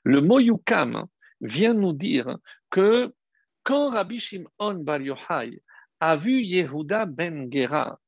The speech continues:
qu'est-ce que, qu'est-ce qui s'est passé ? Yehuda ben Gerim, pardon, il s'est étonné, mais quoi, il est encore là, celui-là ? Comment on peut faire rentrer tout cela ?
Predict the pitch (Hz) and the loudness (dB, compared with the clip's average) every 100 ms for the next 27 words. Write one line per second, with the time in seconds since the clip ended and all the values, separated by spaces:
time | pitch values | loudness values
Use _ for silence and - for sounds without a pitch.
0 | _ - _ - 254 254 - - 226 233 | _ -20 _ -2 2 2 -2 -2 0 0
1 | - 214 - 165 - 165 139 - 120 123 | 0 -4 -4 -14 -6 -6 -6 -8 -12 -12
2 | _ _ - - _ - 135 180 147 160 | _ _ -20 -20 _ -8 2 4 4 2
3 | 175 247 220 160 135 143 139 127 120 120 | 4 2 2 -2 -2 -2 0 -4 -6 -6
4 | 147 147 113 127 127 202 - - _ - | -10 -6 -8 -6 -8 -10 -16 -20 _ 0
5 | 208 - 226 220 226 214 254 220 - _ | 0 4 2 4 2 2 2 0 -4 _
6 | _ - 170 - _ _ _ 226 220 185 | _ -2 -2 -2 _ _ _ 0 2 2
7 | 170 160 170 180 247 269 - 139 123 120 | 0 -2 -2 0 0 -2 -4 -6 -4 -4
8 | 127 196 _ _ _ _ _ _ _ _ | -4 -6 _ _ _ _ _ _ _ _
9 | - 285 233 165 214 226 - - 190 185 | -6 -2 -2 -4 -4 -2 -4 -8 -4 -4
10 | 139 151 147 - 135 - - - 123 - | -4 -8 -8 -6 -6 -6 -12 -6 -6 -6